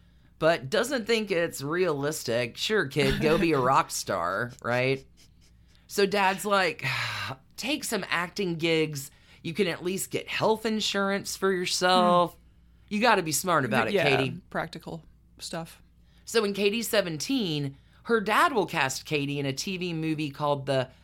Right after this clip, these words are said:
Speaker 1: Failing of Raymond, starring Jane Wyman and Dean Stockwell.
Speaker 2: Wow.
Speaker 1: It was a small part. It only had a few lines, but it gets Katie a union card,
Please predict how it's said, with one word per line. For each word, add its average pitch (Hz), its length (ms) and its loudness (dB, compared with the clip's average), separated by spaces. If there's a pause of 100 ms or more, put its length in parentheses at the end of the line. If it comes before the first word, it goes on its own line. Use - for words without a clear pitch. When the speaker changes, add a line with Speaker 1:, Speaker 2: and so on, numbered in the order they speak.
Speaker 1:
Failing 269 560 0
of 202 160 -2
Raymond, 123 600 -2 (100)
starring 165 640 -2
Jane 147 400 -4
Wyman 135 500 -2
and 139 440 -6
Dean 147 320 -2
Stockwell. 110 1000 -2
Speaker 2:
Wow. 202 440 0 (300)
Speaker 1:
It 208 140 0
was 285 140 -4
a 339 80 -4
small 320 300 0
part. 311 320 2
It 170 80 -2
only 185 240 0
had 190 140 0
a 190 40 -4
few 180 240 -6
lines, 156 520 0
but 170 120 -6
it 139 140 -6
gets 202 300 -2
Katie 175 360 -2
a 143 40 -2
union 170 520 -4
card, 117 440 0